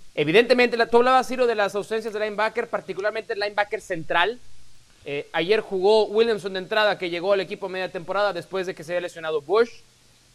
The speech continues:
Pero creo que hay un tema del que tenemos que hablar, y es,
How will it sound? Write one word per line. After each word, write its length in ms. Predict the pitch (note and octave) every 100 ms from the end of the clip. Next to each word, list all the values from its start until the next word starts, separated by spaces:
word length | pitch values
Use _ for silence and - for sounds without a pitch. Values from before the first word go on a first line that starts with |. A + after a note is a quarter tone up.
| -
Pero 340 | A3+ A3+ A3 - - _ _
creo 240 | A#3+ C#4+
que 80 | D4+
hay 100 | D4
un 140 | C#4
tema 560 | - C4 B3 G#3+ F3+ E3+ _ _ _ -
del 240 | E3+ F#3 F3
que 80 |
tenemos 340 | D3 F#3 A3 A3
que 100 | C4+
hablar, 300 | C#4+ C#4+ - - _ _ _
y 100 | F#3+
es, 240 | F3+ D#3+